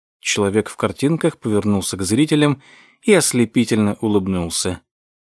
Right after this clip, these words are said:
"Джентльмены, и вы, мои юные друзья, перед вами человек, живущий с молнией!"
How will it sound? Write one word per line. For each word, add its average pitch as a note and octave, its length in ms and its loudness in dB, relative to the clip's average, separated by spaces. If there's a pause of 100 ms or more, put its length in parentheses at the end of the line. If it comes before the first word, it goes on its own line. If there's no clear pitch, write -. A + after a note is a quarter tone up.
(460)
"Джентльмены, B2+ 1000 0 (380)
и G3 140 4
вы, F3+ 440 2 (200)
мои D3+ 280 4
юные E3+ 380 6
друзья, A#2+ 580 2 (540)
перед D#3 240 4
вами G3 320 4
человек, F3+ 580 4 (320)
живущий D#3+ 680 6
с - 160 0
молнией!" C3+ 920 4